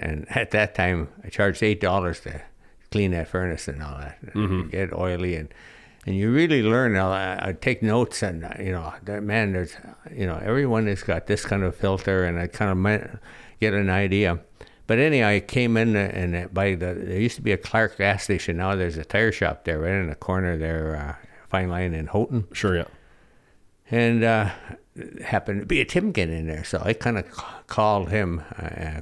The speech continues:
Speaker 1: real quietly. I said, "There's a Timken." He said, "Well, work on it." I said, "Well, you told me not to work on it."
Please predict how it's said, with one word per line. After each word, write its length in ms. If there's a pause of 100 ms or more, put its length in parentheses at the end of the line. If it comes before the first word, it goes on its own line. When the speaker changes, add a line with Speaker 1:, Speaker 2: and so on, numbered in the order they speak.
Speaker 1:
real 260
quietly. 540
I 100
said, 260
"There's 160
a 80
Timken." 440
He 80
said, 240
"Well, 160
work 240
on 160
it." 160 (160)
I 40
said, 100
"Well, 100
you 120
told 240
me 80
not 200
to 60
work 240
on 60
it." 80